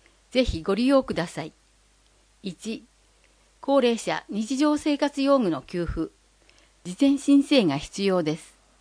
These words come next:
内容、シルバーカー購入費の一部を助成。対象、七十五歳以上で、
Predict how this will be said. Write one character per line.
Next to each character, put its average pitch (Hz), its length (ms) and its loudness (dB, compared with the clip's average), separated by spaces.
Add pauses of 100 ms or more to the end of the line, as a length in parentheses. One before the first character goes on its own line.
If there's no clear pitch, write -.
(400)
内 220 260 -2
容、 185 320 -4 (380)
シ 233 180 -8
ル 277 100 -2
バ 233 200 0
ー - 20 -14
カ 202 200 2
ー - 20 0
購 247 240 2
入 240 180 2
費 226 180 -4
の 175 120 -2
一 233 180 -6
部 226 160 0
を 196 60 -2
助 190 160 -6
成。 139 280 -8 (840)
対 226 180 -2
象、 190 360 -4 (380)
七 247 240 0
十 277 160 0
五 269 140 0
歳 240 220 2
以 180 40 -6
上 160 220 -2
で、 156 240 -10